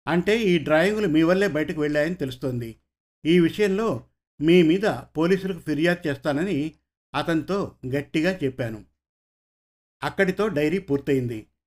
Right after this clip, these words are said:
భావన రాసిన ఆ డైరీని మొత్తం చదివాడు శ్రీహర్ష. "ప్రణవి, భావన ఏం జరిగిందో ఈ డైరీలో డీటెయిల్డ్గా వ్రాసింది.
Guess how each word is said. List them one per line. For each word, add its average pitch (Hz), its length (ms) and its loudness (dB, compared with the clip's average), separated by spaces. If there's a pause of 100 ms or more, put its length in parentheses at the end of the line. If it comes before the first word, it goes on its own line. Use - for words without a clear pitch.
(240)
భావన 180 360 2
రాసిన 190 320 0
ఆ 151 160 0
డైరీని 160 440 0
మొత్తం 143 400 -2 (100)
చదివాడు 147 360 -2
శ్రీహర్ష. 143 440 -2 (680)
"ప్రణవి, 180 460 2 (480)
భావన 160 580 -2
ఏం 170 280 2
జరిగిందో 165 460 0
ఈ 151 120 0
డైరీలో 147 600 0 (360)
డీటెయిల్డ్గా 190 560 2
వ్రాసింది. 135 600 -4